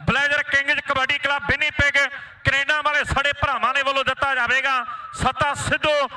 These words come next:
ਨਾਲ ਸ਼ਿੰਦਾ ਬਰਾੜ, ਸੀਪਾ ਮਧੇਕੇ, ਸ਼ੇਮਾ ਮਾਸ਼ੀ ਕੇ, ਕਰਮਾ ਰਣਸ਼ੀ ਵਾਲਾ ਨਾਲ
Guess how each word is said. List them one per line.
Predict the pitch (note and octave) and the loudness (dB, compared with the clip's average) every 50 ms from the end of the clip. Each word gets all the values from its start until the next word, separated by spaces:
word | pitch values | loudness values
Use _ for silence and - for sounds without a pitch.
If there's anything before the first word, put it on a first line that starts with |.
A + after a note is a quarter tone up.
| - - - - - | -14 -20 -18 -6 -2
ਨਾਲ | G3+ B3+ C#4 D4+ C#4+ | 0 2 2 2 0
ਸ਼ਿੰਦਾ | - - - - - C4+ C4+ C4+ D4 D4+ D4 | -2 -2 -2 -2 -2 -2 0 0 0 0 2
ਬਰਾੜ, | D4 D4 C#4+ C#4 C#4 C#4+ D4 D4 C#4+ C#4+ - - - - - - | 0 2 2 2 2 2 0 0 -2 -6 -10 -18 -20 -20 -16 -10
ਸੀਪਾ | - - C#4 C#4+ C#4+ F#4 D#4 D#4 D#4 | -4 -2 0 0 2 2 0 0 0
ਮਧੇਕੇ, | D4 D4+ D4+ D4+ D4+ C#4 B3+ B3 C4 D4 D4 C#4+ C4+ B3 A#3+ - - - - - | 0 0 2 2 2 2 2 2 2 2 4 4 2 0 -4 -8 -18 -18 -12 -8
ਸ਼ੇਮਾ | - - - C#4 C4+ C#4 C#4+ D4 D#4 D#4+ D4+ | -4 -2 0 0 0 0 2 0 0 0 2
ਮਾਸ਼ੀ | D4 D4 C#4+ B3+ - - C#4+ D4 | 2 0 0 0 0 0 0 0
ਕੇ, | C#4+ - D4 D4 C#4 C4 A#3 - - - - - - - - | 2 2 2 4 2 2 0 -4 -10 -20 -20 -20 -10 -4 0
ਕਰਮਾ | C4 C4 C4+ C4+ C#4+ D4 D4 C#4+ C4+ B3+ A3+ - - - - - - - | 0 0 0 2 2 2 2 2 0 -2 -6 -8 -14 -18 -20 -12 -4 -2
ਰਣਸ਼ੀ | F3 G#3 A#3+ A#3+ - - - C#4 D#4 D#4 | 0 0 0 0 -2 -2 0 0 0 2
ਵਾਲਾ | D4+ D4 D4 D4 D#4 D#4 D#4 D4+ C4+ - - - - - G3 | 2 2 2 2 2 2 2 0 -2 -6 -12 -16 -14 -6 -2
ਨਾਲ | G#3 B3 C#4 C#4+ | 0 0 2 0